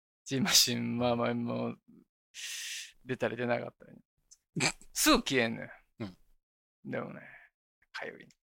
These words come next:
Speaker 2: ストレス反応じゃないの？It's just a stress reaction.
Speaker 1: いや、もうストレスですからね。万病ですから。
Speaker 2: うん。ええ？
Speaker 1: なんもないはずだけどね、ストレス。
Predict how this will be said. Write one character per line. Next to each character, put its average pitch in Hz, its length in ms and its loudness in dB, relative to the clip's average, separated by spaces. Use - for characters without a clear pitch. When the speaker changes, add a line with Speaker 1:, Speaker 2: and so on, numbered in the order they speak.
Speaker 2:
ス - 120 4
ト - 100 4
レ 104 80 2
ス - 100 6
反 123 160 4
応 156 80 6
じ 185 80 4
ゃ - 20 6
な 190 100 4
い 196 60 2
の？ 156 100 0
It's 202 220 -4
just - 240 4
a - 20 12
stress - 400 12
reaction. 101 260 0
Speaker 1:
い - 20 2
や、 135 100 4
も 131 100 2
う 120 40 -4
ス - 80 -6
ト 180 120 0
レ 175 80 2
ス - 160 -4
で 120 80 -6
す - 60 -8
か 113 140 -6
ら 113 80 -8
ね。 120 80 -6
万 127 340 2
病 131 200 0
で 131 100 -2
す - 80 -6
か - 140 -12
ら。 - 120 -14
Speaker 2:
う - 20 -10
ん。 95 140 -16
え 160 420 4
え？ - 20 -18
Speaker 1:
な 139 280 2
ん 339 100 -4
も 330 120 0
な 135 140 4
い 165 140 2
は 160 140 -8
ず 202 120 -8
だ 175 120 0
け - 80 -12
ど - 80 -14
ね、 - 280 -14
ス - 100 -20
ト - 100 -20
レ - 100 -20
ス。 - 180 -20